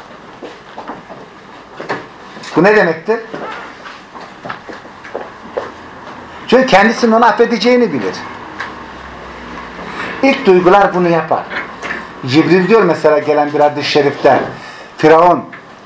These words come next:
"Beni İsrail'in Rabbine, Musa'nın Rabbine inandım." deyince Allah'ın rahmetinin ona ulaşma, ulaşmasını istemediğim için kum alıp ağzına kum atıyordum diyor.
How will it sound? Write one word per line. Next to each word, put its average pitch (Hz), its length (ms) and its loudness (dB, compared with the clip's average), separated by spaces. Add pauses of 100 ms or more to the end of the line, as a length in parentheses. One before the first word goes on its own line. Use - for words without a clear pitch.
(200)
"Beni 151 200 4
İsrail'in 160 580 4
Rabbine, 160 480 2 (460)
Musa'nın 160 420 4
Rabbine 160 420 2
inandım." 160 460 2
deyince 202 480 4 (840)
Allah'ın 180 460 4
rahmetinin 190 500 4
ona 185 260 6
ulaşma, 180 640 2
ulaşmasını 185 640 4
istemediğim 202 560 4
için 220 480 2 (320)
kum 196 200 4
alıp 202 220 4
ağzına 175 400 4
kum 185 120 0
atıyordum 104 500 0
diyor. 82 140 -4